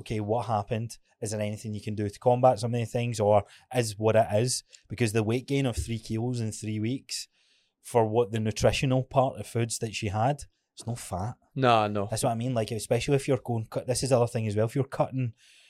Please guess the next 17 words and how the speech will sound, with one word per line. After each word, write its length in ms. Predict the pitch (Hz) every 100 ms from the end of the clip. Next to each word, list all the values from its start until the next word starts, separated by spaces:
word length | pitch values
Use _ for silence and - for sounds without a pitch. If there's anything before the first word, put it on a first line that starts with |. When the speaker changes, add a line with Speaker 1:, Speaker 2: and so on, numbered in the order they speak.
| _ -
Speaker 1:
foods 340 | - 127 113
out 120 | 117
your 120 | 110
diet, 420 | 98 104 101 113 101
you're 120 | 101
losing 400 | 107 117 113 117
body 320 | 101 101 113
fat, 340 | - 107 110 107 _ _ _ -
and 140 | 208
you're, 140 | 107 101 _ -
and 180 | 107 107
you're 220 | 104 95 98 - -
leaning 320 | 131 131 120
out 160 | 117
and 200 | 110 110
leaning 280 | 110 110 107
out, 220 | 110 135